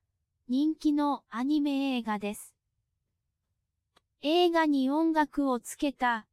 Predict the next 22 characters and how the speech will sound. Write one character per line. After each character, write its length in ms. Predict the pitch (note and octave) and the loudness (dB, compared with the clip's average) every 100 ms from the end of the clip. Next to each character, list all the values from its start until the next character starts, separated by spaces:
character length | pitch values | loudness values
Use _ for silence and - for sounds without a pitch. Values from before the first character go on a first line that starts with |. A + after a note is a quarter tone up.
| _ | _
久 340 | - - E4 | -18 -2 0
石 320 | E4+ - C#4 | 0 0 -4
譲 240 | A3+ C#4+ C4+ | 0 -2 -2
さ 240 | - A#3+ | -4 -6
ん 120 | A#3 | -4
が、 220 | A3 G#3+ G#3+ _ _ _ _ _ _ | -4 -6 -8 _ _ _ _ _ _
監 240 | - C#4+ D4+ | -2 0 0
督 320 | D#4 D4+ D#4 | 0 0 0
の 320 | D4 C#4 C4+ - - | 2 0 -2 -6 -6
宮 320 | B3 D4 E4+ | -2 2 2
崎 340 | E4+ E4+ D#4 | 2 0 -2
駿 460 | B3+ B3 B3+ C#4+ C#4+ | -4 -4 -2 -2 -2
さ 240 | - D4 | -2 -2
ん 140 | D4 C#4 | 0 0
に 240 | C4 G#3+ _ - | -2 -4 _ -2
劇 340 | D4+ D#4+ F4 | 0 2 2
に 180 | D#4+ B3+ | 2 0
す 180 | - C4 | -4 -2
る 100 | C#4+ | -2
こ 160 | - C#4+ | -2 -4
と 340 | D4 B3+ A3+ | -2 -2 -2
を 120 | G3 | -4